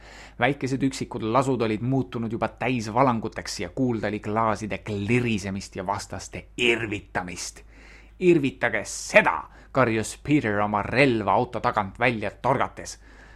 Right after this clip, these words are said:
Kõlas oma neli lasku ja Peter tõmbas oma relva tagasi.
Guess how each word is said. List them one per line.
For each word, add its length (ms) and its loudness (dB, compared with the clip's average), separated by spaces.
Kõlas 320 0
oma 160 -2
neli 280 0
lasku 580 -6
ja 120 -4
Peter 400 -6
tõmbas 380 -4
oma 140 -2
relva 280 2
tagasi. 500 -4